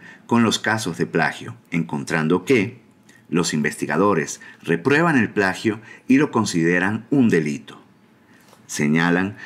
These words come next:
como sus causas las carencias en la formación de estudiantes e investigadores, la inexistencia de sanciones serias por desconocimiento de que se trata de una falta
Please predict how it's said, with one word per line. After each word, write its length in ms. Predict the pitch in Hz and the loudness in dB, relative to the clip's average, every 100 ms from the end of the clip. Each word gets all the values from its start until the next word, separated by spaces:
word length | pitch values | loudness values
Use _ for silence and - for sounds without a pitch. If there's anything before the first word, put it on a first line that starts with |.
| - - | -20 -6
como 240 | 92 85 | -2 0
sus 180 | 90 - | -2 -4
causas 640 | 123 120 113 127 120 - - - | 0 2 2 -2 -4 -8 -16 -6
las 200 | 113 117 | -4 -2
carencias 600 | 123 120 165 170 156 160 | 0 2 2 0 -4 -2
en 140 | 113 | 0
la 80 | 90 | 0
formación 580 | - 85 82 78 - 90 | 0 -2 -2 -2 0 0
de 80 | 98 | 0
estudiantes 760 | - 110 107 104 95 104 - - | 0 0 2 2 0 -4 -6 -4
e 120 | 95 | 0
investigadores, 1000 | 90 90 85 98 95 127 160 104 - - - - - - | 2 0 -2 -2 0 0 0 0 -6 -16 -20 -20 -20 -6
la 140 | 73 | -2
inexistencia 640 | 76 73 - - 82 78 90 | -2 -4 -6 -4 -4 -2 0
de 140 | 87 | 0
sanciones 560 | 82 73 - 73 73 85 | -2 -6 -4 -4 -4 -2
serias 580 | - 131 101 98 110 - - - - | 0 2 2 0 -4 -14 -20 -20 -6
por 180 | 98 90 | 0 2
desconocimiento 1000 | 85 85 80 71 80 90 95 92 107 101 - - | 0 -2 -4 -4 0 2 2 0 -2 -2 -4 -18
de 140 | - 78 | -8 -6
que 120 | 87 | -4
se 140 | - | -4
trata 360 | 69 85 87 80 | -2 -2 -2 -4
de 80 | 71 | -4
una 180 | 82 80 | -4 -4
falta 640 | - 123 113 117 80 - | -2 0 0 -2 -8 -8